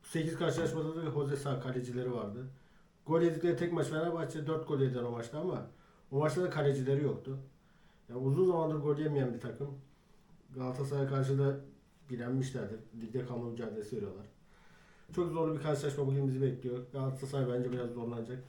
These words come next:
ama iç sahada şampiyonluk yarışında zorlanarak kazanacağını düşünüyorum.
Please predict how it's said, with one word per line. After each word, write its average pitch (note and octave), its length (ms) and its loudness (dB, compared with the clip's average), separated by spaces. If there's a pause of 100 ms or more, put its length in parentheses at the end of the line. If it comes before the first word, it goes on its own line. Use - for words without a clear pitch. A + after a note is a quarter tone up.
ama D#3 160 -2
iç C#3+ 120 -4
sahada B2+ 440 0 (220)
şampiyonluk C#3 520 2
yarışında A2+ 500 -4 (1300)
zorlanarak C#3 480 4
kazanacağını A#2 560 -4
düşünüyorum. G#2 460 -4